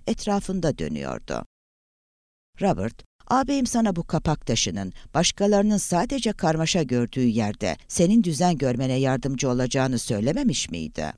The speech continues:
Langdon, boşuna uğraştığını düşünerek başını salladı.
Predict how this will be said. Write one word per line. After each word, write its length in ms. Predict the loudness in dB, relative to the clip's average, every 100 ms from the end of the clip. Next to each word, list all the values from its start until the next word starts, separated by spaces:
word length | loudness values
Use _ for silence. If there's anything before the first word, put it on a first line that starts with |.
| -16 -20 _ _ _ _ -2
Langdon, 480 | -2 -2 -2 -4 -6 -10 0
boşuna 380 | 0 2 -2 -2
uğraştığını 640 | 0 0 -2 -2 -2 -2
düşünerek 600 | -2 -2 -2 0 -2 -2
başını 320 | -2 -2 -4
salladı. 680 | -4 -4 -4 -6 -6 -6